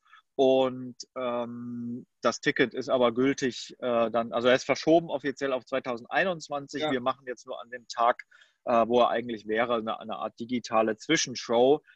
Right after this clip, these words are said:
Speaker 1: Man
Speaker 2: Cool.
Speaker 1: hat also die einmalige Gelegenheit, im Moment mit einem Ticket zwei Konferenzen eigentlich zu haben. Eine digitale dieses Jahr und eine echte nächstes Jahr. Und ich freue mich riesig, dass wir, äh, so Leute wie den Dan Ariely, äh,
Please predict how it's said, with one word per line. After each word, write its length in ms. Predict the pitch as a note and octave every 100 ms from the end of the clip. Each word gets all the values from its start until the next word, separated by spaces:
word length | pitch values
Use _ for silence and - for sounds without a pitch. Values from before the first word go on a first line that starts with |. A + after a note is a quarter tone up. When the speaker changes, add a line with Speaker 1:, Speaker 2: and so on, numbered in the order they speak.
| _ _
Speaker 1:
Man 120 | A#2+ F3
Speaker 2:
Cool. 60 |
Speaker 1:
hat 80 | C#3+
also 260 | C3+ B2 B2
die 140 | B2+
einmalige 640 | A#2 C3+ C3+ C3 C3+ B2+ A#2+
Gelegenheit, 560 | A#2+ B2 C#3 B2+ B2
im 100 | -
Moment 480 | B2 A#2 A#2+ C3+ -
mit 140 | B2+ -
einem 540 | B2+ D#3 E3 D#3+ D3 -
Ticket 440 | E3 - D#3 -
zwei 320 | - C#3+ C#3
Konferenzen 800 | D#3 E3+ D3 E3 D3+ A3 - B2
eigentlich 400 | G2+ G#2 G#2 G#2
zu 100 | -
haben. 140 | G#2+ G2+
Eine 240 | B2 C3+
digitale 720 | B2 B2 B2+ C3 C#3 F3+ A3
dieses 340 | C#3 D#3+ F3 -
Jahr 300 | D#3+ - -
und 160 | C3
eine 340 | - B2+ C3+ -
echte 340 | C3+ - C#3
nächstes 400 | A#2 C#3+ - D#3
Jahr. 280 | D3 C#3+ D#3 _ - - _ _
Und 160 | C#3 C3+
ich 100 | C3
freue 220 | C3 C#3+
mich 180 | C#3+ A#2+
riesig, 340 | C#3+ D3+ C#3+
dass 280 | C#3+ C3 -
wir, 420 | C3+ C3+ B2+ B2+ C3
äh, 200 | B2 A#2+
so 120 | A#2+
Leute 280 | A#2+ C3 B2+
wie 80 |
den 160 | B2 A#2+
Dan 220 | A#2 A#2+
Ariely, 720 | B2 A#2 A2+ A2 C#3 D3+
äh, 60 | C#3+